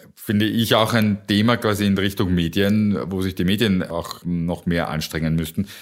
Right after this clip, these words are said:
Ich find's verheerend, wenn ich ein Interview lese mit einem politischen Entscheidungsträger und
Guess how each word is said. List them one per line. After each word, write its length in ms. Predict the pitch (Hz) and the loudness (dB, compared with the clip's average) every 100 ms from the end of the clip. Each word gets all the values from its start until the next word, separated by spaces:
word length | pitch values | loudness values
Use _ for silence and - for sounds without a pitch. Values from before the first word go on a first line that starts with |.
| - | -6
Ich 140 | 113 104 | -4 0
find's 200 | 117 - | 0 0
verheerend, 760 | 92 80 85 95 98 123 127 - _ _ _ | -4 -2 0 2 2 0 -2 -12 _ _ _
wenn 180 | 95 95 | 0 0
ich 120 | 90 | 2
ein 80 | 90 | 0
Interview 520 | 117 127 127 107 113 | 0 0 0 0 0
lese 420 | 107 107 110 104 110 | 0 2 0 2 0
mit 200 | 101 69 | 0 -2
einem 480 | 87 90 87 85 | -2 0 0 -2
politischen 460 | - 87 92 101 95 | -2 -4 -2 -2 -2
Entscheidungsträger 960 | 78 76 76 90 - 92 90 101 101 - | -2 -2 -2 -2 -2 -2 2 0 -2 -4
und 300 | 95 - - | -6 -6 -14